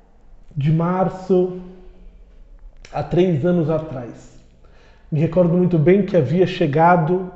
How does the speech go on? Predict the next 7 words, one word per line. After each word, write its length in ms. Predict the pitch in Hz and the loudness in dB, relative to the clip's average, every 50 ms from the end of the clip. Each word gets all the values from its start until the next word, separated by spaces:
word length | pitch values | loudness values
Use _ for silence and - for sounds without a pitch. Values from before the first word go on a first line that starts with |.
| - - - | -16 -10 -6
da 160 | 156 160 151 | -4 -4 -4
Câmara 380 | 151 - - 196 202 196 185 170 | -2 -2 0 0 2 2 0 0
Municipal 500 | 170 170 156 - - - - 156 151 143 | -2 -2 -4 -4 -8 -6 -2 -2 0 0
de 100 | 135 - | -2 -4
São 180 | - 147 131 | -6 -6 -6
Paulo, 680 | 123 - - 170 185 196 196 196 190 190 185 175 165 156 | -2 2 4 4 4 4 4 2 0 2 2 2 4 4
onde 600 | 170 175 170 147 147 165 160 147 139 131 131 - | 4 4 4 2 2 2 2 2 2 0 -2 -6